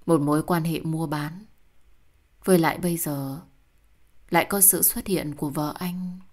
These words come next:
Cô Miên, cô đừng suy nghĩ nhiều. Đó không phải là vợ của tôi.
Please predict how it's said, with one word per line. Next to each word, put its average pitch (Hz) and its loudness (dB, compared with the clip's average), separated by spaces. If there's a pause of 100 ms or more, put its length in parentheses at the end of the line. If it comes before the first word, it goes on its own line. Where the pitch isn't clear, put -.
(560)
Cô 165 2
Miên, 160 4 (360)
cô 185 8
đừng 151 4
suy 175 4
nghĩ 208 -2
nhiều. 151 0 (680)
Đó 165 8
không 190 0
phải 156 2
là 143 2
vợ 143 4
của - -4
tôi. 160 -4